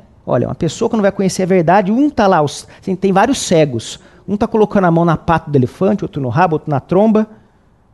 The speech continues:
Tá, mas quem tá falando isso tá vendo o elefante inteiro. Ele não tá cego. Pra você afirmar isso, você tem que enxergar o elefante inteiro. Então, todo, todos aqueles que realizam essas afirmações, e daí no existencialismo, que vai ser,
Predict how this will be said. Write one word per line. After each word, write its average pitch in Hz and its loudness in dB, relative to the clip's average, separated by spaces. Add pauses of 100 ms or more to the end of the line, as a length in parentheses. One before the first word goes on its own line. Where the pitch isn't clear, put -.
(140)
Tá, 196 -2
mas 123 -2
quem 156 -6
tá 160 -4
falando 156 0
isso 139 -4
tá 247 -4
vendo 285 0
o 339 2
elefante 330 0
inteiro. 247 0 (840)
Ele 131 2
não 131 0
tá 180 2
cego. 139 0 (920)
Pra 165 0
você 175 2
afirmar 190 2
isso, 240 2
você - -6
tem 247 -4
que 269 -6
enxergar 226 2
o 233 4
elefante 247 0
inteiro. 135 0 (840)
Então, 180 2
todo, 269 0
todos 240 -2
aqueles 226 2
que - -2
realizam 170 4
essas 175 0
afirmações, 147 -2 (580)
e 135 0
daí 139 6
no 156 4
existencialismo, 160 2
que 139 -6
vai 131 2
ser, 139 2